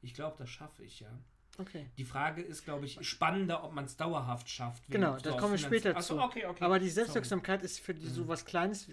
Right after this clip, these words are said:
Speaker 2: leicht, aber zum
Speaker 1: Mhm.
Speaker 2: Beispiel, wenn wir was Größeres reden, wie zum Beispiel, ich flieg nie mehr in den Urlaub,
Speaker 1: Mhm.
Speaker 2: dann wird es schon schwieriger, weil dann heißt es ja,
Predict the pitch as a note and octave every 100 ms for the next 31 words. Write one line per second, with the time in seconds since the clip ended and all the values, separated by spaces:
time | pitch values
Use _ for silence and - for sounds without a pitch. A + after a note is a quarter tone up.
0 | - D#3 E3+ B3 B3 - F3 F3 D#3+ F3
1 | F3 D#3+ E3+ D3+ C#3+ - G#3+ F3+ D3 -
2 | C#3+ C#3 C#3+ D#3 D3+ - - - D#3 D3+
3 | - D3 - F3+ - F3+ F3 D#3+ C#3 C#3+
4 | G3 G#3 C3+ - - - - C3+ C3+ D#3
5 | - - A#2+ C#3+ F#3+ A#3 A#3 A#3 - -
6 | F3+ C#3 B2+ A#2+ - C#3 C#3 C#3 D#3 F3
7 | - E3+